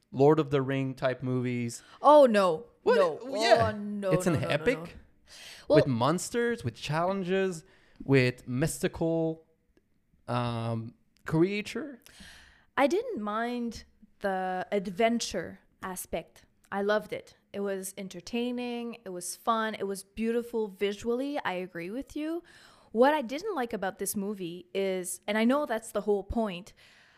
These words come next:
Speaker 2: I thought it was a little bit cheesy.
Speaker 1: What?
Speaker 2: Yeah. You know, the fact that he has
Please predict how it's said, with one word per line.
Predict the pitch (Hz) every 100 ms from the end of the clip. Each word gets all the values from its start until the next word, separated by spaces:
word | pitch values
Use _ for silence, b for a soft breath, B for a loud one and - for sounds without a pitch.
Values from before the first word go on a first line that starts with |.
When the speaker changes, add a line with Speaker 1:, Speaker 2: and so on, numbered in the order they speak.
| b b b -
Speaker 2:
I | 262
thought | - 294
it | 480 392
was | 311
a | 247
little | 233 233
bit | 214 233 -
cheesy. | - 233 294 262 180 - _ _ _
Speaker 1:
What? | 320 466 - _
Speaker 2:
Yeah. | 240 269 302 240 190 - _
You | - 240
know, | 262 277
the | 330
fact | 302 254
that | 254 254
he | 247
has | 240 226 226